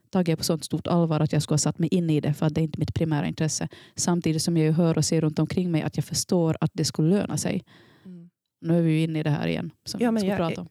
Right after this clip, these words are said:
Speaker 2: ja, men jag, jag känner precis likadant att det där har som, ja, jag, jag sparar på, på, på mitt liksom futtiga sätt som, som inte ger några stora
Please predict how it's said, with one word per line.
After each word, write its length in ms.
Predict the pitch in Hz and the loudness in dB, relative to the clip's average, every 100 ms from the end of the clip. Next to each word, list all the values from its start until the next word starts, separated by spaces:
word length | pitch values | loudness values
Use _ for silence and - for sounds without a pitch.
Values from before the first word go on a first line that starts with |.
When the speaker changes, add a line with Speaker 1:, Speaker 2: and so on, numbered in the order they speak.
| _ | _
Speaker 2:
ja, 140 | 240 226 | -6 -4
men 120 | 214 | -4
jag, 160 | 196 | -6
jag 140 | 202 220 | -6 -6
känner 240 | 247 226 | -4 -4
precis 380 | 214 220 226 208 | -4 -4 -6 -6
likadant 500 | 202 190 180 175 175 | -6 -4 -4 -6 -6
att 160 | 180 - | -10 -4
det 120 | 196 | -4
där 200 | 202 202 | -2 -2
har 160 | 185 | -2
som, 260 | 185 180 170 - - - _ _ | -6 -6 -8 -12 -20 -20 _ _
ja, 280 | 190 240 262 | 2 2 0
jag, 160 | 233 214 | -4 -6
jag 160 | 214 | -8
sparar 540 | 202 - 175 175 202 214 | -10 -6 -4 -2 -2 -4
på, 180 | - 190 | -6 -8
på, 180 | - 180 180 - | -6 -8 -8 -12
på 100 | - | -10
mitt 280 | 170 175 - | -8 -8 -8
liksom 560 | 180 - - - - 180 - - - _ _ _ - - _ - - - 233 | -10 -8 -10 -10 -14 -16 -18 -20 -20 _ _ _ -14 -14 _ -20 -20 -20 -20
futtiga 560 | - - 180 - 180 180 | -14 -10 -10 -6 -2 -2
sätt 440 | - 202 - - 311 | -4 -6 -8 -18 -16
som, 300 | 196 180 175 | -12 -10 -10
som 180 | - 175 | -10 -6
inte 420 | 196 202 - - | 0 -2 -2 -16
ger 180 | 190 180 | -12 -10
några 100 | 170 | -10
stora 380 | 175 185 170 165 | -12 -12 -10 -10